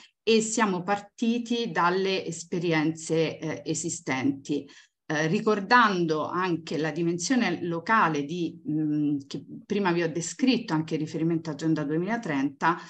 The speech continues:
quello che abbiamo fatto è stato anche quello di valorizzare le esperienze a livello regionale,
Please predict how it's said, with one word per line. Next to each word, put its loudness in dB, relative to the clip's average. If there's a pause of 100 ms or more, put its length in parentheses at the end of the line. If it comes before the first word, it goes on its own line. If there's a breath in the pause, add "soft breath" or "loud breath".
(220 loud breath)
quello 4
che 2
abbiamo -2
fatto -2
è -6
stato -4
anche -4
quello 0
di -2
valorizzare 0
le -2
esperienze -2
a -4
livello -4
regionale, -2